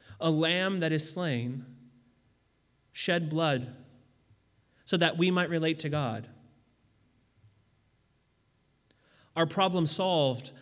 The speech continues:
by the resurrection of Christ. We are justified, made right with God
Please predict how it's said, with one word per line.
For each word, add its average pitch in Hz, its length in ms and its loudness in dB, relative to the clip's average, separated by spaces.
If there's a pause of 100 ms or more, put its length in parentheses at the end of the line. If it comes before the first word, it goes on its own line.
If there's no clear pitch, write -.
(100)
by 160 120 4
the 156 120 4
resurrection 170 760 2
of 123 80 -4
Christ. 131 400 -4
We 160 120 0
are 143 80 4
justified, 123 880 -2 (840)
made 190 260 4
right 160 440 2 (420)
with 151 140 -8
God 117 360 -4